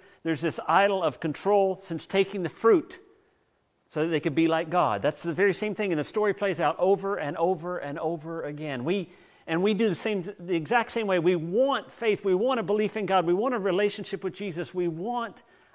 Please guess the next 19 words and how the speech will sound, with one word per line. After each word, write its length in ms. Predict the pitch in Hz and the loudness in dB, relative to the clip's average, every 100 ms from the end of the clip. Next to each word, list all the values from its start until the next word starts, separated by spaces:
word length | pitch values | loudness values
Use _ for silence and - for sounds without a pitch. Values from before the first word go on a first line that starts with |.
| - | -2
our 120 | 156 | -2
spirituality, 1040 | - - 226 208 175 196 196 180 - 147 - - _ - | -2 -4 -4 -4 0 2 4 2 -2 -6 -6 -14 _ -10
but 200 | 156 151 | -6 -2
we 100 | 151 | -2
want 280 | 156 190 196 | -2 -6 -8
it 120 | - | -8
our 200 | 160 214 | -6 -4
way. 200 | 214 143 | -2 -2
We 100 | 131 | 0
want 180 | 170 180 | 0 -2
it 120 | 175 | -4
to 80 | - | -6
look 260 | 180 226 - | -4 -4 -4
like 160 | 170 | -6
we 80 | 160 | -4
want 200 | 156 151 | -4 -4
it 100 | 156 | -6
to 80 | 175 | -8
look. 360 | 170 247 - | -6 -6 -8